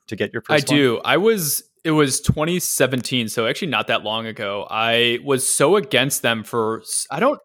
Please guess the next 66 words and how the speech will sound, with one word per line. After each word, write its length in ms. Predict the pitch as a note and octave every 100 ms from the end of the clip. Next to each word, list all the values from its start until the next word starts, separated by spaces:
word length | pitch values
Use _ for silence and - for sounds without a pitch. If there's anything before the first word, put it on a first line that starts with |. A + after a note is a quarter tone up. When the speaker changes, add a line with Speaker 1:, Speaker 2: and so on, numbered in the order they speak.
| _
Speaker 1:
Tw-, 280 | - - F4+
wait, 240 | C4+ A#3 -
twenty 340 | - D#4 F#4
seventeen? 760 | C#4 - C4 F#3+ - D3 F3+ D#4+
Speaker 2:
Yeah. 60 | - _ _ _ _ _ _ _ _ _ _ _
Speaker 1:
Wow. 380 | F3+ A3+ C#3 -
Speaker 2:
It 40 |
took 100 | G#4
me 120 | - F3
Speaker 1:
Okay, 80 | D3+
Speaker 2:
a 40 |
Speaker 1:
yeah, 120 | E3+
Speaker 2:
really 160 | G#3+ D#3
Speaker 1:
go 60 | C#3
on. 40 |
Speaker 2:
long 220 | B2 C3
time. 320 | B2 D3 D#3+ C3
And 180 | C3 C3
I, 280 | C#3 D3+ D#3+ -
I 160 | C#3+
was 160 | D#3 D3
in 80 | D3
a 40 |
running 320 | A#2 B2+ D3+ B2
group 320 | A#2 A2+ A2
at 80 | G#2+
the 80 |
time, 560 | - - A#2 A#2+ A2+ G2+ -
and 420 | A#2 A2 A2 G#2+ - _ _ _ _
everyone 360 | D3 E3 E3 C#3+
had 140 | C3+
a 40 | A#2+
running 280 | A2+ G#2+ G2+
watch. 320 | G2 - -
And 80 | C3+
I 40 |
was 100 | C#3
like, 80 | C#3
"Why 160 | B2 D3
do 80 |
I 60 | F3+
need 220 | D#3+ G#3
one? 120 | C3
Like, 160 | G#2+ G#2+
I'm 180 | A2+ A#2+
running 200 | C3 C#3
with 180 | C3 D3
you. 160 | F3
Like, 180 | G#2 G#2
you 80 | A#2+
just 220 | A#2+ -
tell 140 | B2+
me 80 | C#3
what 140 | A2+ A2+
my 120 | A2
time 320 | - C3+ C#3
is." 160 | A2+ G2+
And 140 | C3+
I, 180 | D#3+ D3 - _ _
I 80 | E3
think 160 | A#3 D#4
I 100 | -
always 300 | D3+ E3 D#3+
had 220 | C#3 C#3
this 220 | C3+ -
fear 640 | - - A#2 A2+ A#2 A2+